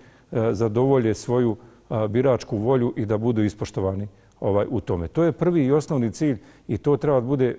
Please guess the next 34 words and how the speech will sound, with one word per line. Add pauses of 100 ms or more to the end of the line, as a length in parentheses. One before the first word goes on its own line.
e,
cilj
svake
političke
partije. (540)
Da
jednom
dođemo
na
taj
demokratski
nivo
i
da
t-,
izbori
budu, (360)
e, (300)
prava, (400)
e,
što
kažu, (380)
e, (1200)
dani
u,
u,
u
kome
će
se (140)
iskazati
prava
demokratska
volja.